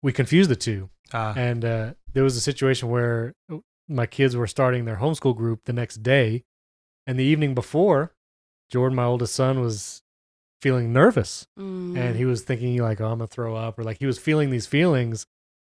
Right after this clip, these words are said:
Speaker 1: And we're like, "Listen, you're excited and there's an unknown tomorrow.
Speaker 3: Ah,
Speaker 2: Mm.
Speaker 3: yep.
Speaker 1: But you're actually looking forward to this thing," right? Like, and we would ask the question, like, "Are you excited to start your homeschool group tomorrow?"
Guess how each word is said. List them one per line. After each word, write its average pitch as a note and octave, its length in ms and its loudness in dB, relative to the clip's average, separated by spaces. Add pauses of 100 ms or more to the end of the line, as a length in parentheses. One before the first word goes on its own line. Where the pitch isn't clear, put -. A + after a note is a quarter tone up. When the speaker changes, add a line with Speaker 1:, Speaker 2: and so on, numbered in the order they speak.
(200)
Speaker 1:
And C#3 100 2
we're C#3 80 6
like, A#2+ 340 2 (140)
"Listen, G#2 500 4 (840)
you're B2+ 460 2 (300)
excited F3 880 2
and C3 200 -4
there's A#2+ 140 -2
an A#2 80 -4
unknown B2+ 440 2
tomorrow. G2+ 560 -10
Speaker 3:
Ah, - 400 -14
Speaker 2:
Mm. C3 240 -2
Speaker 3:
yep. B2 140 -2
Speaker 1:
But C3+ 100 0
you're C#3 140 0
actually G3+ 320 2
looking C#3+ 240 -2
forward E3+ 360 2
to A2 80 -4
this G2+ 300 -10
thing," F#2 260 -14 (120)
right? C3+ 140 -2
Like, C3 400 -2
and D3 160 -4
we D3+ 80 2
would D3+ 100 4
ask D#3 180 4
the D3+ 60 -4
question, F#3 320 0
like, A#2 120 -6
"Are A#2 100 -4
you C3 220 -2
excited B2+ 580 0 (420)
to C3 100 -2
start B2 380 4 (120)
your B2+ 160 0
homeschool C3+ 340 4
group A2 160 -2
tomorrow?" G2 500 -4